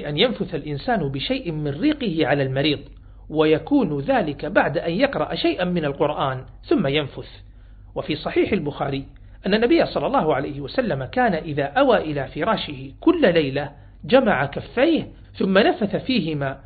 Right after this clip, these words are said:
فقرأ فيهما: "قل هو الله أحد"، وقل أعوذ برب الفلق، وقل أعوذ برب الناس،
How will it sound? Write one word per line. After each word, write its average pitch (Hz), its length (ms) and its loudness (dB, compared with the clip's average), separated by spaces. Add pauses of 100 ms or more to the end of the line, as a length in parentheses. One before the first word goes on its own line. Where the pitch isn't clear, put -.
(240)
فقرأ 240 500 4
فيهما: 302 640 4 (300)
"قل 156 140 2
هو 139 200 2
الله 156 440 2
أحد"، 240 280 2 (240)
وقل 202 320 -2
أعوذ 185 320 2
برب 151 340 0
الفلق، 143 500 -2 (220)
وقل 170 300 4
أعوذ 175 360 0
برب 127 320 -4
الناس، 131 500 -6